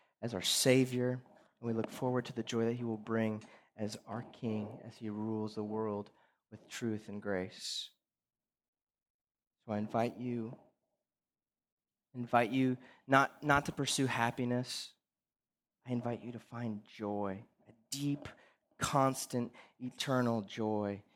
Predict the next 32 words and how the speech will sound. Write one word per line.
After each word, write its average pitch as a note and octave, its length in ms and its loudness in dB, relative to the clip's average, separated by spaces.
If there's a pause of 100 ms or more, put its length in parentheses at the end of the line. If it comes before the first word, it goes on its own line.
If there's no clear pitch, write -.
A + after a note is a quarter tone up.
(240)
in G#2 140 -6
Jesus. G2 360 -10 (1300)
To B2+ 60 2
look B2 340 4
at A#2+ 120 -2
him, A#2 280 0
fix - 380 4
your D3+ 160 4
eyes C3 280 6
on B2 140 4
him, A#2 260 0 (280)
and, D#3 140 10
and D3 160 4
just D3+ 220 4
be D3 240 10 (320)
blown D#3+ 460 12
away C#3 580 8 (1400)
at C3+ 160 -4
the C3+ 80 2
wonderful, C3 720 2
marvelous A#2+ 600 2
thing A#2+ 240 4
that G#2 160 -6
God A2+ 240 2
has A2 200 -8
done G#2+ 340 -4 (800)
to A#2 60 -14
bring B2 380 -2
us A#2+ 120 -4
from A2+ 180 -8 (120)
unrighteousness B2 800 -6
to B2+ 160 -20